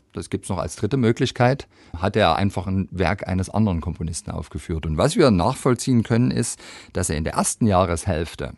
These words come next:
siebzehnhundertsechsundzwanzig, also bis zum Trinitatisfest, im großen Stil Werke aufgeführt hat seines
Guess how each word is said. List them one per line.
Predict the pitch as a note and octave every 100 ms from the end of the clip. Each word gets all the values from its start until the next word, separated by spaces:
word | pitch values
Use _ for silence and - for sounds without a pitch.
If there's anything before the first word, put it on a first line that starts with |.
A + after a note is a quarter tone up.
| _ - - -
siebzehnhundertsechsundzwanzig, | - - - F2+ D#2 C#2+ D2+ - D#2 - C#2 C#2 C#2+ C#2+
also | F2 F#2
bis | D#3+ D3+
zum | - G#2+
Trinitatisfest, | - F#2 E2+ F2 F#2 - F#2+ G2 -
im | - G2+
großen | - G#2 F3 C3
Stil | - G#2+ A#2+ D#3+ D3 - - - _
Werke | - E2 C3 -
aufgeführt | A2+ - G2+ - A#2 A2
hat | G#2 - - _ _
seines | - F2+ F2+ F#2 F2+ -